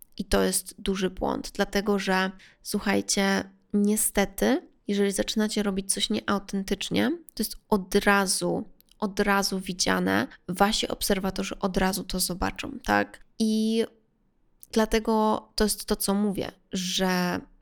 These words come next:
jeżeli nieautentycznie zaczynasz jakiś temat,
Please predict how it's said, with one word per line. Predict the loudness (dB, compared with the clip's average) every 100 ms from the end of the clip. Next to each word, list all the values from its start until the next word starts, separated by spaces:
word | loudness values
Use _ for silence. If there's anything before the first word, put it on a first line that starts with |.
| _ _ -8 -2
jeżeli | 0 2 2
nieautentycznie | 2 0 -2 -2 -2 -2 -6 -4 -2 0 2 2
zaczynasz | 0 -2 -2 -2
jakiś | -4 -6 -4
temat, | 0 2 2 0